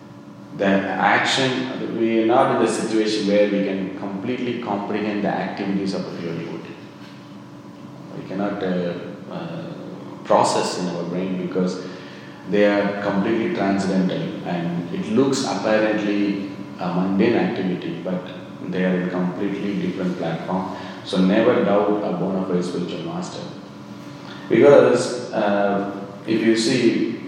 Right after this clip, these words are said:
Yamaraj was not angry, but he was repentful. He was, he was feeling,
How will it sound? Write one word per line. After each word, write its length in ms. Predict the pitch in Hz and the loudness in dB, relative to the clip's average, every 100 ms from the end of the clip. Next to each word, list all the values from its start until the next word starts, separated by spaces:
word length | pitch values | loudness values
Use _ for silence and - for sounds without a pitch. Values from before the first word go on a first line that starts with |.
| - - - | -12 -12 -6
Yamaraj 840 | 107 107 180 127 107 98 - - - - - - - - | 0 4 4 4 2 0 -4 -8 -12 -14 -18 -18 -18 -4
was 180 | 110 107 | -2 0
not 300 | 135 147 - | 0 -2 -2
angry, 680 | 107 123 120 180 170 - - - 98 | -2 -2 -2 -2 -2 -6 -10 -10 -4
but 240 | 98 98 | -4 -2
he 100 | 101 | -2
was 200 | 98 95 | 0 0
repentful. 640 | 95 98 - - 127 - - - - - - - - - - - - - - - - - - - - - | 0 0 0 -4 -6 -6 -8 -12 -16 -18 -18 -18 -16 -16 -16 -16 -16 -14 -14 -16 -16 -14 -14 -14 -14 0
He 120 | 127 | 6
was, 400 | 143 139 143 135 | 6 6 4 2
he 100 | 131 | 2
was 240 | 131 135 147 | 4 2 2
feeling, 720 | 170 175 - 95 - - | 2 2 2 0 -2 -6